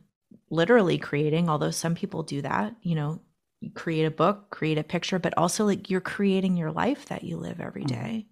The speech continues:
Speaker 1: You're creating a family. You're creating this, you know, home.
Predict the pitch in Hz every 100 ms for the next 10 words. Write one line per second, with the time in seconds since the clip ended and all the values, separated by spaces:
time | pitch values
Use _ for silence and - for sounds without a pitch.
0 | _ _ - - - 196 185 214 196 190
1 | 175 165 - 170 190 226 175 - 196 196
2 | - _ _ - - - - - 180 175
3 | - 202 190 185 185 175 170 160 160 -
4 | - _ - 185 165 156 165 - - -
5 | 180 208 247 143 - 180